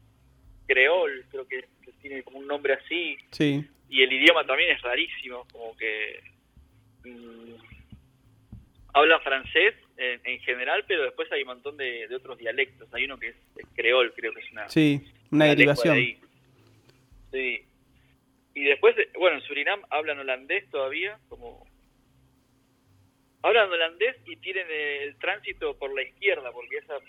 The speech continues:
Speaker 1: esa, ese país era antes de los ingleses.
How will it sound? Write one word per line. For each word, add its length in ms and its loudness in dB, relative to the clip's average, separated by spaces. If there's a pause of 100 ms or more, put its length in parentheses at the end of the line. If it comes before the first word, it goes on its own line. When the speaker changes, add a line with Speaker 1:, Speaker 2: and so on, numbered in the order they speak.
Speaker 1:
esa, 400 -8
ese 220 -14
país 220 0 (100)
era 220 2
antes 340 -2
de 340 0
los 200 -6
ingleses. 560 0